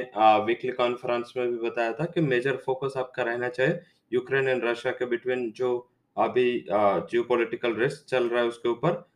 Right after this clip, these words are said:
आ, कल भी हमने highlight किया था and देखे तो, आ, जो भी हमारे weekly stocks recommendations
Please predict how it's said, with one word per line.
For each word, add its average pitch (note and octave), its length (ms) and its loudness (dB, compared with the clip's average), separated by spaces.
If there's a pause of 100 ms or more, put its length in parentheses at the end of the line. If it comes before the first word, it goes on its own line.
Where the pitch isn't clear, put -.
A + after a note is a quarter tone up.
(160)
आ, A#2 140 4
कल C3 280 2
भी C#3+ 60 0
हमने C#3 220 -2
highlight C3 380 2
किया B2+ 160 2
था D3+ 180 -4 (160)
and B2 260 0 (140)
देखे A2+ 300 0
तो, C#3+ 220 0
आ, G#2+ 400 2
जो A#2+ 200 -2
भी C3+ 160 -2
हमारे B2+ 280 0
weekly A#2+ 280 -4
stocks B2 380 -2
recommendations A#2+ 680 -6